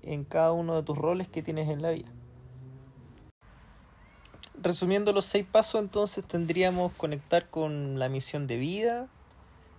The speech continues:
estudiar los roles que tienes en tu vida, revisar los roles, seleccionar las metas en cada rol, planificar semanalmente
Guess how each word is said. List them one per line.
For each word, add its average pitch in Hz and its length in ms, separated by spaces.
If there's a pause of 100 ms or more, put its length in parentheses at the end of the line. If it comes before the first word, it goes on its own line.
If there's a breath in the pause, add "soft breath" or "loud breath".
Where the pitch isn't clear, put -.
estudiar 160 400
los 196 160
roles 208 340
que - 160
tienes 202 280
en 190 120
tu 196 200
vida, 214 420 (120)
revisar 147 540
los 202 160
roles, 208 380 (360)
seleccionar 156 640
las 185 140
metas 202 360
en 202 60
cada 202 240
rol, 220 260 (720 soft breath)
planificar 147 580
semanalmente 208 1120